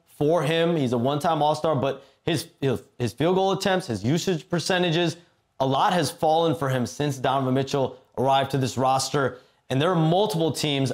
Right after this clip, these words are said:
obviously monitoring Donovan Mitchell, but also Darius Garland, and if he becomes available in the marketplace. And then you have Evan Mobley, who did play a lot better at the five position. He's gonna be in line for a massive contract, rookie contract extension this summer.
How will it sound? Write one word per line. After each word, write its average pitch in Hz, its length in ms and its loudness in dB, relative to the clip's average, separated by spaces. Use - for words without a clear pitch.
obviously 160 360 0
monitoring 131 380 0
Donovan 123 280 0
Mitchell, 143 220 0
but 120 100 0
also 175 400 2
Darius 143 400 0
Garland, 123 480 0
and 120 240 -2
if - 180 -6
he 202 220 -2
becomes 156 380 0
available 120 600 0
in 175 120 2
the 165 80 2
marketplace. 147 840 0
And 151 80 0
then 175 140 2
you 175 100 4
have 202 120 4
Evan 202 240 2
Mobley, 139 420 0
who 147 340 -2
did 196 240 -2
play 208 160 2
a 185 80 2
lot 175 300 0
better 160 180 4
at 160 120 2
the 160 60 0
five 139 320 2
position. 131 440 0
He's 202 240 2
gonna 208 120 2
be 151 120 2
in 135 100 2
line 123 300 0
for 131 140 -2
a - 20 2
massive 120 480 0
contract, 147 480 -2
rookie 139 320 0
contract 127 380 -2
extension 123 500 -4
this 139 180 -2
summer. 135 520 0